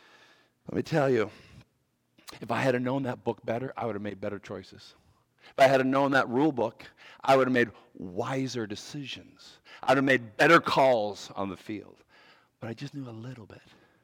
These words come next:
And so, honestly, I made a lot of mistakes coaching soccer. Well, honestly, it's no different than when it comes to knowing this book.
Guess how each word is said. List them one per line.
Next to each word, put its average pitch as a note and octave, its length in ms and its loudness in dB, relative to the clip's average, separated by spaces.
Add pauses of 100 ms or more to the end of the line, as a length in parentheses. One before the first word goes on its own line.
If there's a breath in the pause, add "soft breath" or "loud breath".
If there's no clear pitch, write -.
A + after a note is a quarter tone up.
(1600)
And C3+ 100 -16
so, D3+ 220 -2 (320)
honestly, D3+ 300 -4
I - 40 -8
made D#3+ 160 0
a C#3+ 40 0
lot D3+ 140 0
of B2+ 60 -8
mistakes - 580 -10 (2500 soft breath)
coaching G#2+ 360 -6
soccer. - 500 -14 (1400 soft breath)
Well, - 200 4
honestly, D#3+ 300 2
it's C#3 120 -4
no D3 120 2
different C3 360 -2
than A#2+ 80 -2
when A#2 100 -2
it G#2+ 60 -16
comes B2 180 -8
to A#2+ 80 -10
knowing B2 260 -6
this C#3 160 -8
book. - 300 -20